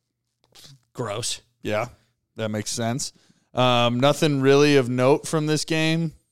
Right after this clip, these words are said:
Speaker 2: um, because they're in our division. We don't really care.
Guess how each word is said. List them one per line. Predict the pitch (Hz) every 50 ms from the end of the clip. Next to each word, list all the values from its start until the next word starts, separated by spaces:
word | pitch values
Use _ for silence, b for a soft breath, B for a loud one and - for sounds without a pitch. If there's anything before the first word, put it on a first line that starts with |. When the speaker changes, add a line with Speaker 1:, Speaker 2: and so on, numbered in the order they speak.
| _ -
Speaker 2:
um, | 113 117 113 110 107 107 107 107 107 107 107 104
because | 98 113 113 107 - 123 117 104
they're | 113 113 110 110
in | 110 107
our | 107 104
division. | 104 104 110 110 113 123 117
We | 110 107
don't | 98 110 107 92
really | 101 107 104 104
care. | - - 110 107 113 131 147 139